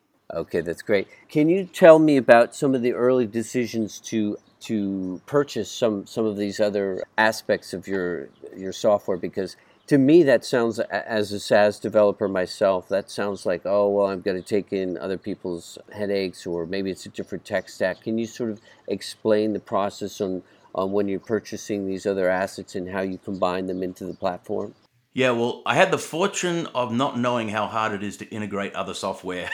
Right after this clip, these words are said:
Speaker 2: <laughs> into, into your own platform. I, I didn't really understand that until I'd acquired a couple things.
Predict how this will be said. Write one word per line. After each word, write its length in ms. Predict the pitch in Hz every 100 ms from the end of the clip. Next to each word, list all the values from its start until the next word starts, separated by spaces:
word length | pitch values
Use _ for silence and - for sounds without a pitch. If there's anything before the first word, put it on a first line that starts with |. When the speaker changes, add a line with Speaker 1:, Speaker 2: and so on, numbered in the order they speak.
| -
Speaker 2:
<laughs> 140 | - 135 131 120 302 -
into, 320 | 127 117 110
into 300 | - 120 104
your 120 | 107
own 140 | 104
platform. 500 | 101 104 - 101 92
I, 40 | 98
I 180 | 101 104
didn't 180 | 113 113
really 440 | 107 104 101 - _ _ _
understand 540 | - 107 98 110 110 101
that 120 | 95
until 240 | 98 101
I'd 200 | 95 87 - -
acquired 360 | - 101 101
a 40 | 92
couple 260 | 92 90
things. 440 | 87 87 90 87